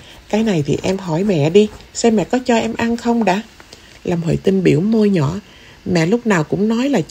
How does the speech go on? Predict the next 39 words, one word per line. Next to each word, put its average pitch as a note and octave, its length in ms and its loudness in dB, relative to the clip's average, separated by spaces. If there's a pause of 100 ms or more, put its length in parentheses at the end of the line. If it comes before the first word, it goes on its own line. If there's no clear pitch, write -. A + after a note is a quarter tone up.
(120)
ăn A3 160 0
kẹo E3+ 180 -2
không A3 240 0
tốt B3 320 2
cho A#3+ 120 2
răng, A#3 260 0 (360)
mẹ F#3+ 120 0
nhất B3+ 220 -2
định F3+ 160 4
sẽ B3 140 -4
không A#3 200 0
cho A#3 280 0
cô A#3 80 0
bé A#3+ 260 2
ăn A#3+ 200 0
rồi." D#3+ 280 0 (1040)
Bé G3 200 0
con G3 220 0
lại D3 220 -2
một D3+ 160 -4
lần D3 240 2
nữa C3+ 220 2
cảm C#3+ 200 -4
thấy A#3 220 -4
ấm A#3+ 240 -4
ức. - 180 -4 (460)
Lâm A3 200 2
Tử E3+ 120 2
Lạp F#3 240 2
hôn A3+ 280 2
hôn A3+ 280 2
má A3 220 0
con A3+ 160 0
gái. G#3+ 300 -2 (580)
"Hôm F#3 220 0
nay F3+ 300 -2 (280)
mẹ D3 120 0
cho F#3 140 0
phép A3 200 -4